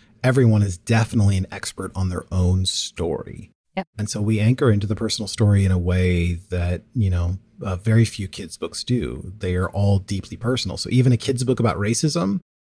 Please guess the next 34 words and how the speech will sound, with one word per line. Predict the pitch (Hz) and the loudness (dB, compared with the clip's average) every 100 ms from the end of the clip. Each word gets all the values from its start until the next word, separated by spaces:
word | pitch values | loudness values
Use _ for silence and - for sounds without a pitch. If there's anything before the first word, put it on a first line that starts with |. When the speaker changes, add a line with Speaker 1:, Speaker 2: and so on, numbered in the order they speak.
| _ _ _ _ | _ _ _ _
Speaker 1:
should | - 117 | -6 -4
be | 101 113 | -2 -2
probably | - 131 139 | 0 2 4
subtitled, | 127 101 110 110 107 | 2 2 2 2 2
like, | 110 - - | 0 -2 -10
"A | 110 | -6
kid's | - 156 | -2 0
book | 143 156 | 2 2
about | 127 113 | 4 4
racism, | 110 120 139 123 135 135 131 _ _ _ _ 113 | 2 2 4 4 6 4 2 _ _ _ _ -4
Jelani | 104 110 113 110 113 | 4 6 8 8 8
Memories | 110 104 104 98 87 80 | 8 6 6 4 0 -4
experience," | - - 58 55 - - - | -6 -6 -6 -6 -10 -12 -2
right? | 92 101 | 2 2
Speaker 2:
Mm-hmm. | 180 | 2
Speaker 1:
It's | 95 - | -4 -4
one, | 98 98 101 110 107 90 87 95 | 0 4 6 6 4 2 -2 -6
it's | 104 - - - | -10 -12 -8 0
a | 135 143 127 | 4 4 2
kid's | - 107 - | -2 -10 -8
book, | 104 95 | -6 -2
not | 101 98 - 98 | -2 -2 -2 -4
the | 92 104 107 104 | 0 4 4 2
kid's | - 92 87 | -4 -14 -10
book. | - - - - | -8 -8 -8 -4
And | 98 | 0
that's | 101 | 0
an | 110 | 2
important | 104 - 120 110 | 2 2 -2 -2
distinction | 95 - - 107 - 90 87 | -4 -6 -2 -2 0 -4 0
when | 95 | 0
you're | 92 | 0
talking | 87 95 92 95 | 0 -2 -2 -4
about, | 92 85 85 - | -2 -4 -4 -6